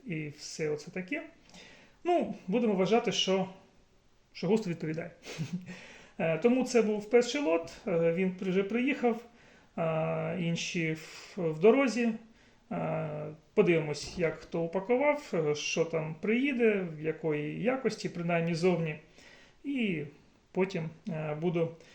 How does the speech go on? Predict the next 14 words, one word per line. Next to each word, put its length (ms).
тримати 420
вас 200
в 40
курсі. 280
Десь 200
самому 220
ціка-, 400
цікаво 360
зафільмувати 540
всі, 340
всі 140
результати. 460
Наступна 380
посилка 460